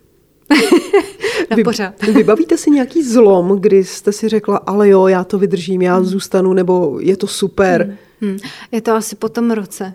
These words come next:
Speaker 1: kdy opravdu jako už víte, co děláte a s těma zvířatama už navazujete nějaký kontakt a vidíte, že ten kontakt je pozitivní. A ten, tady to všechno prostě jenom roste a více upevňuje. A,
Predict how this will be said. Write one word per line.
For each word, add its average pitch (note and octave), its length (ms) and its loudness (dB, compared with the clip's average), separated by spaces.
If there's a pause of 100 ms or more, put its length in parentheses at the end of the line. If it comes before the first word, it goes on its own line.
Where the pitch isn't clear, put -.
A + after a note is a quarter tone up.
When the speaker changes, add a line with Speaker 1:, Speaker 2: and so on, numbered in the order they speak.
(140)
Speaker 1:
kdy G#3 220 -6
opravdu G3+ 520 -8
jako G#3 340 -4
už A3 200 -2
víte, G#3+ 340 -2
co A#3+ 180 -6
děláte G3 760 -4 (600)
a G3+ 720 -2
s - 420 -18
těma A3 280 0
zvířatama G#3 640 -4
už G3+ 180 -6
navazujete G3+ 640 -4
nějaký G3+ 380 -6
kontakt G3 580 -12
a - 80 -12
vidíte, G3 400 -6
že F#3 140 -6
ten G3 220 -8
kontakt G3 500 -10
je G3 80 -6
pozitivní. F#3 800 -12 (500)
A F#3 720 -4 (320)
ten, G#3+ 220 -4 (340)
tady A3 240 0
to G#3+ 200 -6
všechno G3+ 480 -8
prostě G3+ 340 -10
jenom G#3 260 -4
roste G3+ 540 -8
a G3 360 -6
více G3 400 -6
upevňuje. F#3+ 720 -8
A, F3+ 420 -8